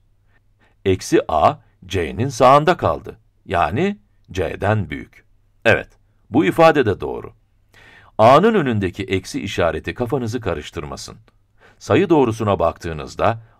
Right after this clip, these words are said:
A'nın sıfırdan küçük olduğunu görüyorsunuz. Bu durum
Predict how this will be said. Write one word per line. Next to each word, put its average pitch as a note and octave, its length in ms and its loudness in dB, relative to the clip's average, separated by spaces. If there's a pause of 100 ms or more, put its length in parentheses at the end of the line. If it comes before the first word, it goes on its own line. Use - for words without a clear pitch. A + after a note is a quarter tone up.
A'nın C#3 340 4
sıfırdan C3+ 500 -2
küçük C3+ 280 -8
olduğunu B2+ 360 -2
görüyorsunuz. D2 760 -8 (380)
Bu D3+ 160 0
durum A2 340 -4